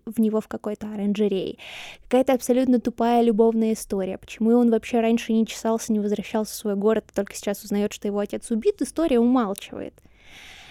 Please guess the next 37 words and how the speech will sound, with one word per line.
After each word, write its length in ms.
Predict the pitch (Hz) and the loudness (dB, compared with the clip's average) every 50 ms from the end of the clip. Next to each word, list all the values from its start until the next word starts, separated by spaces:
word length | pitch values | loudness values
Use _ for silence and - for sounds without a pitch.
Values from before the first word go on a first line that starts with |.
| - - | -10 -2
Но 360 | 202 214 214 226 254 302 349 | 0 2 4 4 4 4 2
это 280 | 302 - - 220 208 202 | 0 0 0 -2 -2 -2
так 240 | - 226 214 - - 214 | -4 -6 -8 -6 -6 -6
или 160 | 208 202 202 | -4 -4 -2
иначе, 400 | 214 269 302 - - - 220 202 | -2 -2 -2 -4 -2 -2 -2 0
он, 160 | 202 220 220 | 0 0 -2
значит, 340 | 202 202 196 - - - - | -2 -4 -8 -10 -12 -14 -14
сам 220 | - - 233 214 208 | -6 -4 -2 -2 -2
все 180 | - - - 190 | -4 -6 -10 -10
расследует 720 | - - - - - 247 285 320 254 226 226 208 202 - - - | -10 -12 -14 -10 -4 -2 0 0 2 2 2 2 0 -2 -6 -12
и 60 | 202 | -12
сам 280 | - - 254 254 240 | -8 -2 0 2 2
найти 400 | 226 214 214 - - - 240 233 - - - 240 | 2 0 -2 -6 -6 -6 -6 -6 -6 -8 -12 -10
своего 300 | - - 220 196 202 208 | -8 -6 -6 -4 -4 -4
убийцу 320 | 220 208 220 220 - - | -4 -4 -4 -6 -6 -12
своего 300 | 226 - - 208 208 202 | -14 -8 -6 -4 -4 -4
отца 260 | 202 - - - - - | -6 -8 -10 -14 -14 -16
хочет. 380 | - - - - - - - - - - - - - - - | -14 -14 -14 -12 -12 -18 -18 -18 -20 -20 -20 -20 -20 -14 -6
Его 200 | - 208 202 196 | -4 -4 -4 -4
все 200 | 196 - - - | -8 -8 -10 -10
останавливают, 840 | 208 - - 220 214 214 240 320 359 285 226 220 208 208 202 - - | -10 -10 -8 -4 -2 -2 0 0 2 2 0 0 0 -2 -6 -4 -2
но 260 | 208 220 233 233 220 214 | 0 0 2 2 0 -2
там 160 | - 214 214 | -2 -4 -4
разворачивается, 640 | 214 208 - 202 202 214 - - - - - - 220 | -4 -4 -4 -6 -6 -6 -8 -12 -20 -18 -8 -6 -4
э, 420 | 208 208 _ - 240 214 208 196 | -4 -4 _ -10 -10 -10 -10 -8
такая 420 | - 208 202 - 214 208 208 214 | -8 -10 -8 -6 -4 -2 0 -2
история 540 | 208 - - - - 202 196 196 190 185 196 _ _ - | -2 -4 -4 -4 -2 -2 -2 -2 -4 -6 -8 _ _ -12
такого 240 | 226 214 220 202 202 | -6 -4 -2 -2 -2
паршивенького 640 | - 220 220 - - 262 254 240 233 226 220 202 214 | -2 -4 -4 -4 -2 0 2 2 2 2 0 -4 -2
детектива. 720 | 196 226 226 175 156 - - - - 208 196 185 190 202 _ _ - - - - _ _ _ - | -2 -2 -2 -2 -8 -10 -14 -10 -8 -6 -4 -4 -6 -6 _ _ -20 -20 -20 -20 _ _ _ -8
И 80 | 226 | -6
фильм 320 | - - 277 320 330 302 285 | 0 4 4 6 8 8 8
номинирован 500 | 269 269 262 254 254 254 240 240 226 226 | 8 8 8 6 6 6 6 6 6 6
на 120 | 240 233 | 4 2
пять 380 | - - - 254 220 202 196 190 | 0 -2 -2 -2 0 0 -2 -4
«Золотых 420 | 226 233 240 233 - 302 - - | -4 -4 -4 -2 -4 -8 -6 -4
малин». 400 | 285 277 285 285 294 311 370 403 | -2 -2 -2 -2 -2 -4 -6 -6